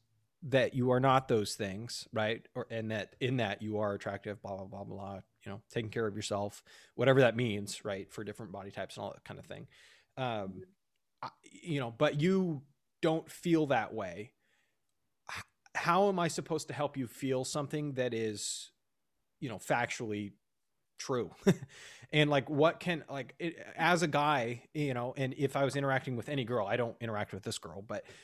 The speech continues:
Speaker 1: I'm saying interacting with any girl, like, you know, it, it's,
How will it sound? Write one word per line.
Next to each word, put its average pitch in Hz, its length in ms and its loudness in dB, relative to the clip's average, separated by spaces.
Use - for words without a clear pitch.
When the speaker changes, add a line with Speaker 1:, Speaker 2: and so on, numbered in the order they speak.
Speaker 1:
I'm 131 40 -8
saying 143 280 -2
interacting 147 500 2
with 123 160 -4
any 160 200 0
girl, 127 340 0
like, 107 220 -10
you 151 140 -6
know, 107 160 -10
it, - 400 -6
it's, 185 280 -2